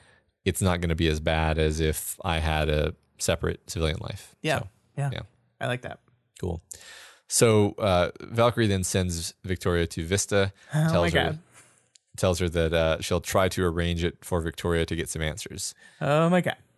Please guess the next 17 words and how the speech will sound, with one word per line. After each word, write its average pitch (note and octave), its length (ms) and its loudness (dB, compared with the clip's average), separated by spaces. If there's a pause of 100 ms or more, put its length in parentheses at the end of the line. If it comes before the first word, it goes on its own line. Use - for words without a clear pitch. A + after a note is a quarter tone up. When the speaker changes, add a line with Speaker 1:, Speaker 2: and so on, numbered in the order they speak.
(120)
Speaker 1:
Um, E2 340 -2
she G#2 100 -2
gets, G2 340 0
<laughs> - 0 -
she G#2 120 -4
gets F#2+ 120 -2
weirded E2+ 300 0
out E2 180 2
when E2 100 -8
Valkyrie E2 320 0
calls E2+ 240 -4
her E2+ 80 -6
child, F#2 400 2 (520)
uh, E2 140 -6
which E2 160 -6
is F#2 80 -8
funny. E2 240 -4